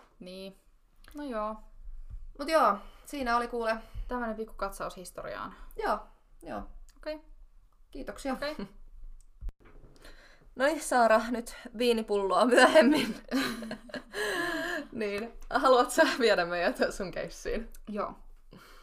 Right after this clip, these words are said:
Speaker 1: Mun keississä mennään Japaniin.
Speaker 2: Ihanaa, mä oon aina halunnut käydä.
Speaker 1: Niin mäkin.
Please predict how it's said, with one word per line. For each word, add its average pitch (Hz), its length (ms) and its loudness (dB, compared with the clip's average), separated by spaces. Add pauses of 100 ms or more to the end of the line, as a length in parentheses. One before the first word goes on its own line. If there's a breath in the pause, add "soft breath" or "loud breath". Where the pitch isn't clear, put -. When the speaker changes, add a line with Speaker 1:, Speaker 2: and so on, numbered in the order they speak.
(120 loud breath)
Speaker 1:
Mun 247 280 -6
keississä 214 760 -10 (180)
mennään 190 600 -4 (440)
Japaniin. 214 840 -8 (240)
Speaker 2:
Ihanaa, 220 760 -2
mä 226 80 -8
oon 196 40 -2
aina 98 120 -2
halunnut 170 240 -8
käydä. 139 240 -6 (520 soft breath)
Speaker 1:
Niin 226 100 -8
mäkin. 208 360 -12